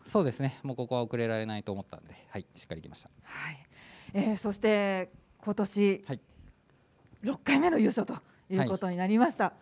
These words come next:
Speaker 1: い。嬉しいです。はい。
Speaker 2: ね、もうほぼ有言実行という。
Speaker 1: まあ、昨日というか、
Speaker 2: うん。
Speaker 1: まあ、トップなれた時点で、
Speaker 2: はい。
Speaker 1: はい、狙っていけたんで、
Speaker 2: はい。
Speaker 1: 良かったと思います。
Speaker 2: うん。今節、節間通して、モーター仕上がり具合などはいかがでしたか？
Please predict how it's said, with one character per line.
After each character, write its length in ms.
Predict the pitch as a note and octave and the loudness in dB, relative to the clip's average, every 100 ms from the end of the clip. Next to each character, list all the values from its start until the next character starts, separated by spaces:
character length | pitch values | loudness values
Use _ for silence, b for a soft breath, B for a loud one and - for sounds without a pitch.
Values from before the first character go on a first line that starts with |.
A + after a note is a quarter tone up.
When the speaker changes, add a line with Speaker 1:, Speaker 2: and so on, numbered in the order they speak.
| - | -8
Speaker 1:
い。 20 | |
嬉 160 | A2+ G#2 | -6 -4
し 40 | |
い 40 | F#2+ | -6
で 80 | D#2 | -8
す。 180 | - | -8
は 100 | - | -4
い。 40 | A2+ | 0
Speaker 2:
ね、 160 | E4 | 0
も 280 | B3 C#4+ A#3+ F3+ | 2 2 2 0
う 20 | |
ほ 80 | C4 | 0
ぼ 140 | G#3 | 2
有 260 | F3 A3+ D4 | 2 2 2
言 220 | E4 E4 | 0 -2
実 180 | D4+ - | -6 -2
行 160 | E4+ | -2
と 180 | F4 F4 | 0 0
い 60 | E4+ | 0
う。 500 | E4+ E4 D#4+ D4+ - _ _ _ - _ - - E3 | 0 -2 -4 -8 -14 _ _ _ -20 _ -20 -18 -10
Speaker 1:
ま 240 | F#3+ A3 | -2 0
あ、 0 | |
昨 160 | F3+ - | 0 -2
日 60 | G#3+ A3+ G#3+ G#3+ F#3+ D3+ - | 2 4 4 4 2 0 -2
と 60 | |
い 40 | D3+ | -2
う 40 | |
か、 60 | C3 | 0
Speaker 2:
う 20 | |
ん。 40 | |
Speaker 1:
ま 60 | C3 | 0
あ、 20 | |
ト 100 | F#3+ | -2
ッ 20 | |
プ 480 | F#3 D#3 C#3 B2 A#2 | -2 0 2 2 0
な 140 | A#2 B2+ | 0 0
れ 80 | A#2+ | -2
た 80 | G#2+ | -4
時 80 | |
点 160 | G2+ G2 | -6 -2
で、 80 | G2 | 0
Speaker 2:
は 160 | C4 | 0
い。 60 | A3 | 0
Speaker 1:
は 80 | A2 | -2
い、 80 | F#2+ | -4
狙 180 | G2+ | -4
っ 40 | G#2+ | -4
て 80 | G#2+ | -4
い 100 | G2+ | -6
け 160 | G#2+ | -6
た 160 | G2+ G#2 | -4 -4
ん 100 | F2+ | -4
で、 200 | F2 - - | -10 -10 -6
Speaker 2:
は 80 | G#2 | -4
い。 40 | |
Speaker 1:
良 0 | |
か 40 | |
っ 40 | F#2+ | -4
た 120 | F2 | -8
と 80 | E2+ | -10
思 100 | E2 | -12
い 40 | |
ま 120 | E2 - | -14 -20
す。 180 | - C4+ | -16 -14
Speaker 2:
う 20 | |
ん。 320 | E4 F4 D#4 B B B - | -12 -14 -14 B B B -6
今 140 | F#4 | -4
節、 260 | F#4 F4 E4 | -4 -4 -2
節 200 | F4+ F4+ | -4 -2
間 160 | F#4+ | -2
通 180 | F#4+ G4 | 0 -2
し 120 | F#4+ | 0
て、 400 | F4+ E4+ C4+ A3+ b b b - | 0 2 2 -2 b b b -6
モ 140 | D4+ | -4
ー 20 | |
タ 300 | D#4+ C#4+ A#3 | 0 2 2
ー 20 | - | 0
仕 120 | C#4+ | -2
上 80 | C#4 | -2
が 80 | |
り 80 | C#4+ | -2
具 100 | D#4 | -4
合 80 | D#4 | -4
な 80 | D#4 | -2
ど 160 | C#4 | -2
は 200 | A#3 G3+ - | 0 -2 -4
い 60 | |
か 100 | C4+ | -6
が 80 | D#4 | -6
で 80 | D#4 | -6
し 60 | - | -8
た 80 | |
か？ 240 | C#4 C#4+ | -4 -6